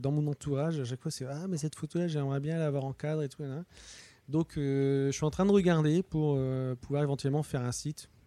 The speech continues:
Puis que les gens puissent acheter, euh, la photo pour la, alors soit pour, euh, soit pour l'imprimer par leurs propres moyens, soit, euh, moi le faire et puis envoyer, mais il faut voir, euh,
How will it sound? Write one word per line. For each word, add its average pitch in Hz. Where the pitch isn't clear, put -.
Puis 120
que 127
les 123
gens 139
puissent 139
acheter, 131
euh, 131
la 117
photo 131
pour 123
la, 117
alors 131
soit 151
pour, 131
euh, 123
soit -
pour 170
l'imprimer 160
par 151
leurs 151
propres -
moyens, 151
soit, -
euh, 135
moi 147
le 139
faire 147
et 135
puis 131
envoyer, 131
mais 135
il 117
faut -
voir, 117
euh, 117